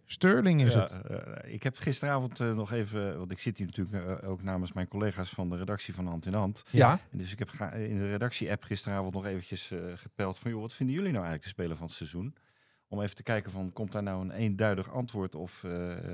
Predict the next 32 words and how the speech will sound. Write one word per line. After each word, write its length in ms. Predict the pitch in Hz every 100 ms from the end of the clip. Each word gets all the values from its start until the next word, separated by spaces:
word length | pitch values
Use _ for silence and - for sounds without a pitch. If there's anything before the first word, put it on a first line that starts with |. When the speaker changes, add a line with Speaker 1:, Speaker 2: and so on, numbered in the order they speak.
| 87 85
Speaker 2:
eh, 80 | 90 - - 120
weten 240 | 110 107
we 60 | 101
het 100 | 117
ook 120 | 165
allemaal 240 | 143 95
niet? 260 | 82 92 - _ _ _ _ -
Nou, 180 | - 58
ik 100 | 80
zou 140 | 90
even 220 | 117 113 110
heel 140 | 143
kort 280 | - 139 -
een 140 | - -
paar 160 | 120
namen 280 | 117 117 113
noemen. 200 | 110 110
Jeanette 300 | 104 104 104
Floor, 220 | - 117 107
de 60 |
hoofdredactrice, 800 | 104 113 107 95 92 104 101 - 90
die, 360 | 92 90 90 85
eh, 280 | 82 85 80 80
Hachibusa. 640 | 87 - 85 131 - 135 - - _ _ _ -
Martien 260 | 92 101
Verstralen, 640 | 87 - 110 113 95 85 78
eh, 100 | 85
Shaquille. 560 | 92 82 - 139 165 - _ _ -
Jim 200 | - 98
Holthuis, 520 | 113 127 98 92 87
Valente. 540 | - 98 120 147 175 180 _ _ _ - -
Eh, 180 | 90